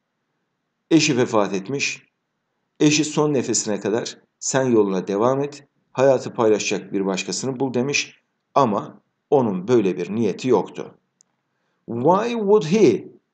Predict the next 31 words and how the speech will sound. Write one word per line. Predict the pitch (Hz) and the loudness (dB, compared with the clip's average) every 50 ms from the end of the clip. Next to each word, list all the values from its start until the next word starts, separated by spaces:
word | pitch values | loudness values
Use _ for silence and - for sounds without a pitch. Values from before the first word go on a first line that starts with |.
| _ _ _ _ _ - | _ _ _ _ _ -12
Neden | - 117 120 135 143 143 190 220 220 202 160 - - - - - | -6 0 2 2 4 4 2 0 0 -4 -8 -12 -14 -16 -8 -2
yapacaktı | 117 123 120 120 120 107 117 117 107 - - - 160 156 | -2 -2 0 0 -2 -2 -2 -2 -4 -4 -8 -8 -8 -8
ki? | - - 87 - - - _ _ _ _ - | -8 -8 -10 -10 -10 -14 _ _ _ _ 0
Ya | 123 120 - | 0 2 2
da | 135 | 2
niye | 127 123 131 175 208 | 0 0 0 2 2
yapsındı | 190 143 110 - - - 98 92 87 85 85 | 2 2 0 0 -2 -2 -2 -4 -6 -6 -8
ki? | - - 80 69 - _ _ _ _ _ _ _ - | -8 -10 -10 -10 -10 _ _ _ _ _ _ _ -12
Will, | 107 110 175 196 196 185 185 - - _ _ _ _ _ - | -4 0 0 0 0 -2 -8 -14 -20 _ _ _ _ _ 2
ecek | 185 180 160 165 160 - 131 | 4 6 6 6 4 4 2
acak, | 110 104 131 170 160 - - _ _ _ _ - | 2 2 0 -4 -4 -8 -16 _ _ _ _ -4
e, | - | 0
anlamında | 113 107 110 110 107 117 123 127 123 113 107 104 101 | 2 2 2 2 2 2 2 2 2 -2 -2 -2 -4
kullanılıyor | 92 - 98 101 104 92 92 98 101 95 | -6 -6 -6 -4 -4 -2 -2 -2 -2 -4
biliyorsunuz | 95 104 95 - 104 95 92 95 | -4 -6 -6 -4 -6 -6 -6 -4
İngilizce'de. | 95 92 92 92 87 92 101 104 101 - - - _ _ _ _ _ _ _ _ - | -4 -2 -2 -2 -2 -2 -2 -2 -4 -8 -10 -16 _ _ _ _ _ _ _ _ 2
E, | 113 113 110 110 107 101 98 | 6 8 8 8 8 8 6
şimdi | - - 160 175 170 | 2 2 6 6 6
would | 151 120 143 202 190 | 6 6 2 -2 -2
koyduğu | - - 165 165 165 160 226 214 | 2 4 6 6 6 6 4 0
zaman | 165 160 135 120 120 120 | 2 2 4 4 2 2
buraya | 127 165 202 | 2 2 2
ejecte | 196 165 147 156 175 156 - 170 170 | 2 2 2 2 2 2 2 2 2
ajaktı | 151 139 156 - - - - | 2 2 2 0 -2 -2 -2
olacak. | 98 190 - 170 160 - | -2 0 -2 -4 -6 -6
Why | - 120 131 202 196 190 | -4 -2 -2 0 0 -2
would | 175 139 117 110 101 95 - | -4 -4 -4 -4 -4 -4 -6
he? | 110 - 160 135 | -10 -8 -6 -6
Niye | 123 135 170 185 | -4 -4 -2 -2
yapacaktı | 165 120 - 113 98 92 104 95 - - 151 | -2 -4 -4 -4 -4 -4 -4 -6 -6 -10 -12
ki? | 151 151 87 | -10 -10 -12